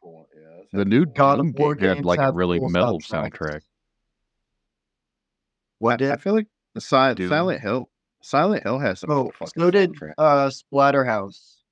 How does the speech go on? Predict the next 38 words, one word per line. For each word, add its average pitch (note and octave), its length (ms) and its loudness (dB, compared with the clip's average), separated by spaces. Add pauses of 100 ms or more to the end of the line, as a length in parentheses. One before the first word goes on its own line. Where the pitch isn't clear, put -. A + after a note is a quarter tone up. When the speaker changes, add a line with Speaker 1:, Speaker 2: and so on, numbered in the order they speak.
Speaker 3:
I C3 80 0
mean, C#3 200 0
they C#3+ 140 2
didn't D3+ 220 -2
have C#3 300 2
the C3 80 -6
best C3 440 0
bands B2 380 -2
on A2 240 -4
there, A2 300 -4 (520)
but G#2+ 340 0 (200)
they B2+ 180 2
had B2+ 220 0
Goat A#2+ 260 2
Horror A#2+ 360 2
and G#2+ 280 -8
a A#2 80 -6
few B2 260 0
others A2+ 360 -2
that A2 120 -4
I A2 100 2
liked. G#2 500 -4
Speaker 2:
<laughs> - 1160 -6
I G2+ 80 2
like D#2+ 220 2
Goat D#2+ 220 -4
Horror. F2 240 -8 (360)
Speaker 1:
Does C3 140 -2
Spice D3 300 2
City D3+ 280 2
count D3 340 -2
as C3 160 -2
a A#2+ 80 -8
fucking B2+ 340 -4
video B2 260 0
<laughs> - 20 -8
game D3 260 -6
soundtrack? - 640 -2